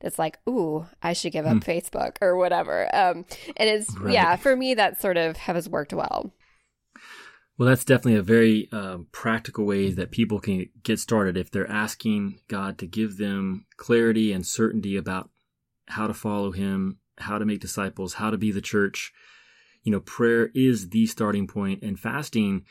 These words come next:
Speaker 2: is a way of really demonstrating to God that, that you're serious, that you really want him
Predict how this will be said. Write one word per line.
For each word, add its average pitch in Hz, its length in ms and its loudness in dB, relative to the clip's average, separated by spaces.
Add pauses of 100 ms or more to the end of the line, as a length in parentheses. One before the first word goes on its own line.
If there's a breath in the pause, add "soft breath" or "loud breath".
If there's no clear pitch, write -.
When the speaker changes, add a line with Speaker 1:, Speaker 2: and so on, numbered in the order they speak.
(360 soft breath)
Speaker 2:
is 113 140 2
a 107 60 4
way 104 180 2
of 92 140 -4
really 120 260 2
demonstrating 92 1000 -2 (340)
to 104 120 -6
God 92 320 -6
that, 92 280 -8
that 104 140 -8
you're 98 140 -10
serious, 101 480 0
that - 200 -10
you 95 80 -8
really 110 320 0
want 98 320 -4
him 90 360 -8